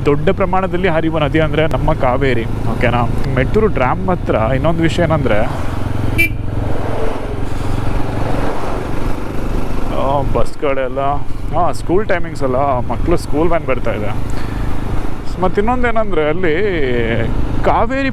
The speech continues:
ಪಟ್ಟಣಂ ಅಂತ ಒಂದು ಊರಿದೆ, ಕಾವೇರಿ ಪುರಮ, ಕಾವೇರಿ ಪಟ್ಟಣಂ ಅಂತ. ಅಂದರೆ ಆ ಒಂದು ಗ್ರಾಮದ ಸುತ್ತ, ಅಂದರೆ ನಮ್ಮ ಈ ಕಡೆ ಮೈಸೂರಿಂದ ಏನು ಹರಿದು ಬರ್ತಾ ಇದೆ, ಅಂದರೆ ನಮ್ಮ ತಲಕಾವೇರಿ ಮೈಸೂರಲ್ಲಿ ಕನ್ನಂಬಾಡಿಯಲ್ಲಿ ಹರಿದು ಬಂದು ಮೆಟ್ಟೂರು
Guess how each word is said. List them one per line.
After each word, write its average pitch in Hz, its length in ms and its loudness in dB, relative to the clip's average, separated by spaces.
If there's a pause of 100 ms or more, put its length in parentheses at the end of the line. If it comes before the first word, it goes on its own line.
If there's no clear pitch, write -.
ಪಟ್ಟಣಂ 190 380 0
ಅಂತ 190 160 -2
ಒಂದು 185 160 2
ಊರಿದೆ, 117 240 0 (500)
ಕಾವೇರಿ 247 380 0 (100)
ಪುರಮ, 208 360 0 (200)
ಕಾವೇರಿ 208 360 2
ಪಟ್ಟಣಂ 180 500 -2
ಅಂತ. 123 140 -2
ಅಂದರೆ 185 280 0 (240)
ಆ 226 220 0
ಒಂದು 233 140 -2 (100)
ಗ್ರಾಮದ 202 400 0 (100)
ಸುತ್ತ, 226 300 -2 (680)
ಅಂದರೆ 170 260 2
ನಮ್ಮ 175 240 -2
ಈ 175 80 0
ಕಡೆ 170 200 -2
ಮೈಸೂರಿಂದ 180 480 0
ಏನು 175 200 2
ಹರಿದು 156 280 0
ಬರ್ತಾ 151 260 0
ಇದೆ, 131 100 0
ಅಂದರೆ 131 240 0
ನಮ್ಮ 131 140 0 (540)
ತಲಕಾವೇರಿ 175 680 0 (400)
ಮೈಸೂರಲ್ಲಿ 170 500 2
ಕನ್ನಂಬಾಡಿಯಲ್ಲಿ 170 640 0 (100)
ಹರಿದು 165 260 0
ಬಂದು 156 320 0 (520)
ಮೆಟ್ಟೂರು 202 340 0